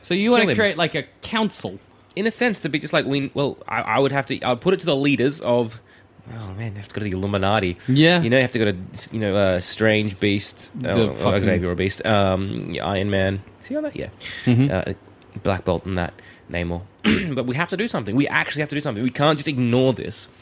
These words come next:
Speaker 1: So you
Speaker 2: So,
Speaker 1: wanna
Speaker 2: I think the best, best thing is we need to train them so that they're, we know what they can do.
Speaker 1: Okay.
Speaker 2: And we, and that they can know what they can do, the limitations as well, and how to act in society. We need to sort of,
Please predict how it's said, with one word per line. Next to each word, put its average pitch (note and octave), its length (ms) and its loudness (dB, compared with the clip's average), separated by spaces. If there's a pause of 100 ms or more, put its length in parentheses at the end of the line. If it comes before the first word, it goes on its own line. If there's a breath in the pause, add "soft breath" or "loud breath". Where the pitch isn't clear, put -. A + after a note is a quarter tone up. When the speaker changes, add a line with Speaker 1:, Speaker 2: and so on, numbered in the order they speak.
(140)
Speaker 1:
So - 100 -2
you C3 80 6
Speaker 2:
So, - 60 6
Speaker 1:
wanna F2 140 2 (600 loud breath)
Speaker 2:
I B2 80 -2
think D#3 120 0
the D#3+ 60 0
best, D#3+ 440 0
best D3 280 0
thing F#3 260 0
is D3 280 2 (1080 loud breath)
we D#3+ 100 4
need D#3 140 4
to F3 80 -2
train D3 380 0
them G3 140 0
so D3+ 120 -6
that A#2+ 220 0
they're, A2+ 280 2 (1160)
we B2 100 0
know A#2+ 260 4
what A#2 160 2
they A2 100 0
can G#2+ 200 -6
do. G#2 260 -4 (280)
Speaker 1:
Okay. D3+ 220 2
Speaker 2:
And A#2+ 120 4
we, A#2+ 140 2
and G#2 180 0
that G#2 140 2
they G#2+ 140 4
can A#2+ 160 -2
know G#2+ 100 4
what G2+ 120 2
they G2 80 2
can G#2 100 -2
do, G2+ 60 0
the F#2 100 -4
limitations F#2+ 560 -2
as G2 120 -4
well, G2 140 4
and G2 360 -4
how G2+ 240 2
to - 200 -4
act G2 200 -4
in G2 80 -4
society. F#2 460 -2
We G#2+ 100 -2
need G#2+ 100 -2
to E2 120 -8
sort G#2 200 0
of, F#2+ 200 -2